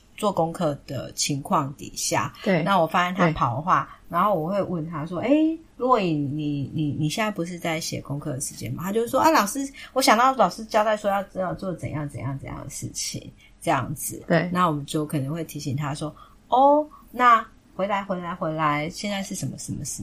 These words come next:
Speaker 1: 间？”那你，他说，“我，可是我没有马上弄，我怕我会忘记耶。”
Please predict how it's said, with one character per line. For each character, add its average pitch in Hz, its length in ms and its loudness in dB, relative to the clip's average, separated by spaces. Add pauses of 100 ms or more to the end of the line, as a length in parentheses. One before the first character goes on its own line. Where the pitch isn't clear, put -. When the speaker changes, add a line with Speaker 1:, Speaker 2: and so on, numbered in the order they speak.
Speaker 1:
间？” - 340 -6 (380)
那 247 80 2
你， 214 180 2 (200)
他 226 100 0
说 254 160 4
，“我， 220 60 6
可 254 120 6
是 311 80 8
我 302 120 10
没 226 140 6
有 220 200 8
马 147 180 2
上 240 140 2
弄， 240 140 2
我 160 80 2
怕 170 200 4
我 151 60 4
会 156 80 2
忘 160 280 4
记 170 220 -8
耶。” 107 320 -6